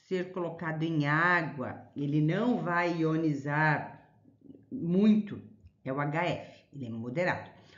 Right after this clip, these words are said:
Esses outros três, eles são fortes, eles ionizam muito. Ao serem colocados em água, H C L, H B R e H I vai produzir muitos íons, tá?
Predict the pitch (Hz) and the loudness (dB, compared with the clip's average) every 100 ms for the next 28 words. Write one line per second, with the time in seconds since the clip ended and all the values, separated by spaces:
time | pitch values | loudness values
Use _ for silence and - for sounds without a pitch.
0 | - - 127 139 131 139 - - - 165 | -20 -8 -6 -4 -2 -2 -4 -8 -2 0
1 | 196 208 208 233 294 - 151 98 135 143 | 2 0 0 2 0 2 0 0 0 2
2 | 139 147 147 160 185 247 - 185 190 170 | 2 4 6 4 2 -2 0 4 6 6
3 | 127 - - - - 135 143 151 139 143 | 4 -2 -10 -16 -4 -4 0 0 0 0
4 | 147 135 139 127 123 131 127 165 208 143 | -2 0 -2 -4 -4 0 2 4 2 0
5 | 104 - - 113 135 139 139 135 135 131 | -4 -12 -12 -6 -4 -2 -2 0 0 0
6 | 127 117 131 123 139 175 214 202 214 214 | -2 -2 -4 -2 2 2 2 2 2 0
7 | 214 240 269 311 302 403 339 214 - - | 2 6 8 10 8 6 4 4 4 -2
8 | - - _ _ 131 156 | -16 -20 _ _ 0 0